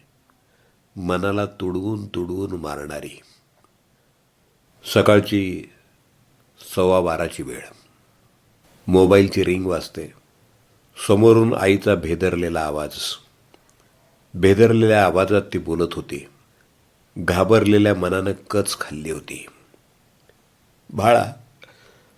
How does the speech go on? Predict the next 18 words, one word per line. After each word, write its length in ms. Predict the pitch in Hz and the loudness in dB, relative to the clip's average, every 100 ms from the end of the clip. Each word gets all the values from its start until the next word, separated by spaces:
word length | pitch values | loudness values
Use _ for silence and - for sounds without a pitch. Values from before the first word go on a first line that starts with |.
| _ - | _ 0
बाळा, 240 | 151 143 | 4 6
पोलीस 560 | 175 - 165 147 139 139 | 4 0 2 4 4 4
आलेत 340 | 151 120 120 | 4 4 2
रे. 300 | - 127 - - _ _ _ - _ _ _ _ _ _ _ _ | 2 0 0 -8 _ _ _ -20 _ _ _ _ _ _ _ _
अण्णांना, 640 | - 156 160 151 156 160 165 | 4 4 4 2 4 2 0
भाऊला 520 | 147 160 165 175 170 | -2 -2 -2 -2 -4
घेऊन 420 | 156 139 165 170 | -4 -6 -6 -8
चाललेत. 480 | 170 143 131 131 143 - _ _ _ _ _ _ _ _ _ _ _ _ _ _ | -4 -4 -4 -6 -8 -12 _ _ _ _ _ _ _ _ _ _ _ _ _ _
तू 100 | 214 | -10
ये 320 | 202 180 175 185 | -2 0 0 2
रे 260 | 196 185 | 0 0
लवकर. 480 | 180 202 - 92 87 87 - _ _ _ _ _ _ _ _ _ _ | -2 -6 -6 -6 -6 -10 -20 _ _ _ _ _ _ _ _ _ _
बाळा, 440 | - 85 - - - _ _ _ _ _ _ _ _ _ _ _ _ _ _ | -2 0 -2 -4 -8 _ _ _ _ _ _ _ _ _ _ _ _ _ _
ये 320 | - - 127 120 | -8 -6 -4 -4
लवकर." 400 | 110 107 - - - _ _ _ _ _ _ _ _ _ _ _ _ _ - | -6 -8 -12 -14 -18 _ _ _ _ _ _ _ _ _ _ _ _ _ 0
पूर्णपणे 640 | 127 120 110 98 92 92 | 4 6 4 2 2 0
घाबरलेल्या 680 | 76 90 95 95 95 90 87 | 0 -2 0 0 -2 0 -2
आवाजानं 460 | 85 87 82 85 | 0 -2 -2 -4